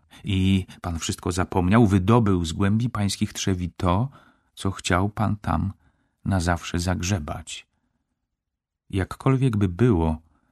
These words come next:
jest moim kapłańskim obowiązkiem przywrócić pańskiej pamięci to,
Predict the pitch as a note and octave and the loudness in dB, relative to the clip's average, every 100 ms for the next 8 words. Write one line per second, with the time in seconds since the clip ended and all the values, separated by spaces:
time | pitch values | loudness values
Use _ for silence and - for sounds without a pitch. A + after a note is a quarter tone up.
0 | _ _ _ - F#2 - - B2 A2+ G2+ | _ _ _ -2 0 0 0 4 4 4
1 | G#2 - G#2 G#2+ - A2 - F#2+ F2 G2 | 0 0 2 2 2 0 2 2 2 2
2 | F#2 - G#2 G#2+ - - F#2 G#2 - G#2 | 0 -2 -2 -2 0 0 2 2 0 -4
3 | - F2+ - G2+ - F2 F2 E2 D2+ - | -2 -2 0 0 2 0 0 -2 -6 -6
4 | F#2 G2+ | -4 -2